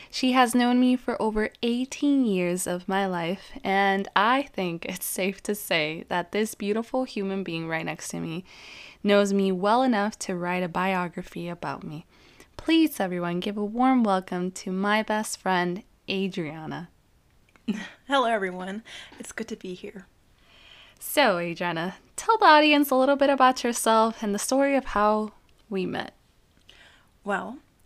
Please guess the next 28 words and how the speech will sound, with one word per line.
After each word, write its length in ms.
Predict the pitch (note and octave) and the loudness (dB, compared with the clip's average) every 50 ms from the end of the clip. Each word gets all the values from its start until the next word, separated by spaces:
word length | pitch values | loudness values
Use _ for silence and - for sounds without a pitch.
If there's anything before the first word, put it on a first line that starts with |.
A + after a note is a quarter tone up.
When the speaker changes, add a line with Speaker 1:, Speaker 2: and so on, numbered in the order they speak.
| _ _ - | _ _ -8
Speaker 2:
I'm 240 | G#3 G3+ G#3 G#3 G#3+ | -6 -6 -6 -6 -8
twenty-four 480 | - - G#3 G#3 G#3+ - - F#3+ F#3 | -8 -10 -10 -10 -10 -10 -10 -10 -8
years 260 | G3 G#3+ A3 A3 - - - | -8 -8 -10 -10 -12 -14 -12
old 300 | G#3+ F3+ F3+ F#3 G#3+ - | -10 -8 -6 -6 -8 -8
and 160 | C4 G#3 F#3+ F#3 | -10 -12 -12 -12
currently 600 | - - - - C4+ F#3+ F#3+ G3 G#3 A#3 B3+ - | -14 -16 -16 -14 -12 -10 -8 -8 -10 -10 -12 -12
a 160 | F3+ F3 G3 | -12 -12 -12
C 420 | G3+ - - - - - A3+ A3+ F3+ | -12 -14 -18 -18 -16 -14 -12 -12 -12
S 240 | G3 G#3+ - - - | -12 -12 -14 -16 -12
U 100 | G3+ G#3 | -12 -12
S 240 | A#3 A3+ - - - | -12 -12 -14 -14 -12
M 160 | E3+ E3 F3 | -12 -12 -12
student. 720 | F3+ - - - - - - D#3+ - - C4+ D#4+ - - - _ _ _ _ _ _ _ _ _ _ _ _ _ _ _ _ _ _ _ _ _ - | -12 -14 -16 -16 -14 -14 -14 -12 -12 -12 -14 -14 -16 -20 -20 _ _ _ _ _ _ _ _ _ _ _ _ _ _ _ _ _ _ _ _ _ -14
Oh, 140 | A#3 A3+ A3+ | -12 -12 -12
Karen 480 | - - - - G3+ G3+ A#3 C#4 D4+ D4 | -14 -20 -18 -14 -12 -10 -10 -8 -8 -8
and 220 | G3+ - - - | -10 -10 -12 -12
I 220 | - F3 G3+ A#3 A3+ | -12 -10 -10 -8 -8
met 500 | F#3 E3 E3 D#3+ F3 A#3 A#3 - - - _ _ _ _ | -10 -10 -12 -12 -14 -14 -16 -18 -20 -20 _ _ _ _
in 340 | F#3 F3+ F3 E3 E3 E3 E3+ | -14 -12 -12 -12 -12 -12 -12
elementary 560 | - - F3+ F#3+ F#3+ G3+ A#3 A#3 - - A3 | -12 -12 -10 -10 -8 -8 -8 -10 -10 -12 -14
school, 420 | F#3+ - - - - F3+ F#3+ G3 G3+ - _ _ - | -14 -16 -16 -16 -18 -20 -18 -20 -20 -20 _ _ -18
two 120 | - - | -12 -10
thousand 380 | F#3+ F#3 G3 - G3+ G3+ G#3 G#3 | -10 -10 -8 -10 -10 -10 -10 -8
five 300 | - A3 G#3+ G3+ G3+ - _ _ - | -8 -8 -8 -8 -10 -14 _ _ -18
to 100 | F#3+ F#3 | -16 -16
be 140 | - F3+ | -14 -16
specific. 720 | - - - - G#3+ - - - G3 F#3 C4 D4+ - - - _ _ _ _ _ _ _ _ _ _ _ _ _ _ _ | -18 -20 -20 -20 -18 -18 -16 -16 -16 -16 -16 -18 -18 -20 -20 _ _ _ _ _ _ _ _ _ _ _ _ _ _ _
And 540 | - G3 F#3+ F#3+ F#3+ F#3+ F#3+ F#3 F#3 - | -14 -12 -10 -8 -8 -8 -8 -8 -8 -10